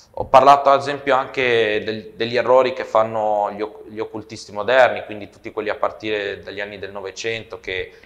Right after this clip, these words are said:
ad esempio, eh, non so, le nuove teorie New Age, che però loro cosa fanno? Interpretano lo psichico con la, lo spirituale, quindi ci sono, eh, degli, degli errori che portano, non so, non so, per esempio gli ufo,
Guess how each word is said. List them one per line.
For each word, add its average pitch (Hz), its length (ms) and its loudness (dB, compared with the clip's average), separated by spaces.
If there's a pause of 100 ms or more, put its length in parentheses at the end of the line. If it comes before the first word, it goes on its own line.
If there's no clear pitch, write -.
(220)
ad 98 80 -14
esempio, 110 1200 0
eh, 95 340 -6
non 104 140 -8
so, 120 180 2
le 107 140 0
nuove 110 320 -4
teorie 110 260 -8
New 104 180 -14
Age, 113 320 -2
che - 120 -14
però - 760 4
loro 127 320 8
cosa 110 200 -4
fanno? 101 600 2
Interpretano 120 760 0
lo 120 140 -2
psichico 135 680 -6
con 104 200 -4
la, 98 480 -4
lo 95 300 -14
spirituale, 101 760 2
quindi 120 260 -10
ci - 100 -14
sono, 107 500 -2 (320)
eh, 95 300 -6
degli, 101 440 -10
degli 107 380 -8
errori 120 420 4
che 101 120 -8
portano, 101 840 -2
non 95 120 -12
so, - 580 0
non 101 140 -12
so, 98 180 -12
per 104 160 -2
esempio 104 340 -10
gli 107 120 -8
ufo, 104 800 -4